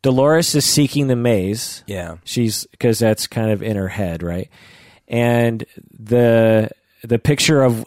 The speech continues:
Speaker 1: of William's fiancée falls out of his pocket, and eventually Abernathy, the dad, discovers it, and it breaks his brain. That's in the first episode, I
Speaker 2: Yeah.
Speaker 1: think.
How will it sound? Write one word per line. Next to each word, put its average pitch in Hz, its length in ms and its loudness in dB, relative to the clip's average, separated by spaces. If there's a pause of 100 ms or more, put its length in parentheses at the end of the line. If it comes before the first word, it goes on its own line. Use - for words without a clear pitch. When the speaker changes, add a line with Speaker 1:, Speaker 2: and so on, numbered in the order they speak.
Speaker 1:
of 110 240 2
William's 117 480 2
fiancée 110 640 0
falls 104 400 0
out 101 360 -2 (400)
of 101 260 -2
his 95 160 -4
pocket, 117 680 -2
and 101 300 -6
eventually 101 480 -4
Abernathy, 104 760 -2
the 95 80 -4
dad, 98 320 -2
discovers 98 500 -4
it, 95 140 -2
and - 80 -12
it 87 80 -12
breaks 90 240 -8
his 87 100 -14
brain. 85 420 -10
That's 87 200 -12
in 87 80 -12
the 85 80 -10
first - 480 -12 (100)
episode, 139 560 -6
I 135 40 -6
Speaker 2:
Yeah. - 160 -8
Speaker 1:
think. - 200 -10